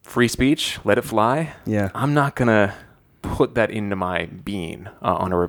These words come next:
Speaker 1: repeated basis. So I, I actually made a pact. I said, you know, "God or whoever's up there, I'm not gonna listen to this song ever again."
Speaker 2: Okay. Wow, that's, uh
Speaker 1: So, yeah, and then there's been so many times over the years where I've been listening to that album 'cause it's just an album I like to put headphones on, close my eyes, and just be taken away.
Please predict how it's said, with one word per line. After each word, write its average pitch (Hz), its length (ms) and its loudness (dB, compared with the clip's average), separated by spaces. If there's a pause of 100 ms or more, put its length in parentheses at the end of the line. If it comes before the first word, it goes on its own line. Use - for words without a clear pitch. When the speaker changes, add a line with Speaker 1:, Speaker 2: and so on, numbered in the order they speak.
Speaker 1:
repeated 92 460 -2
basis. - 720 -2
So 110 220 0
I, 101 140 4
I 98 140 0
actually 101 460 -2 (400)
made 110 220 -2
a - 120 -4
pact. - 480 -4
I 110 80 -4
said, - 320 -6
you 104 60 -4
know, 101 200 -4 (280)
"God 92 280 0
or 95 100 -2
whoever's 95 260 0
up 113 120 0
there, 127 260 2 (440)
I'm 110 100 -6
not 110 140 -2
gonna 110 120 -6
listen 104 220 -4
to 90 40 -6
this 90 100 -8
song 87 200 -4
ever 87 160 -8
again." 82 240 -10 (300)
Speaker 2:
Okay. 185 300 -2 (340)
Wow, 120 300 0
that's, 117 300 -2
uh 107 240 0 (160)
Speaker 1:
So, 127 480 -2
yeah, 147 220 0
and 110 220 0
then 123 60 0
there's 117 160 0
been 120 160 -2
so - 300 -2
many 143 120 0
times 143 280 0
over 117 100 0
the 117 80 -2
years 120 300 0
where 104 100 0
I've 101 60 -4
been 107 160 0
listening 107 260 0
to 101 60 -2
that 95 200 -6
album 120 360 0
'cause - 180 -8
it's 98 100 -4
just 135 160 -4
an 120 100 -4
album 117 220 0
I 113 40 2
like 104 140 -2
to 104 60 -8
put 110 220 -2
headphones 110 400 0
on, 107 240 4
close 107 340 2
my 98 180 -2
eyes, 95 340 0
and 92 100 -8
just 87 180 -6
be 92 120 -6
taken 95 320 -4
away. 95 380 0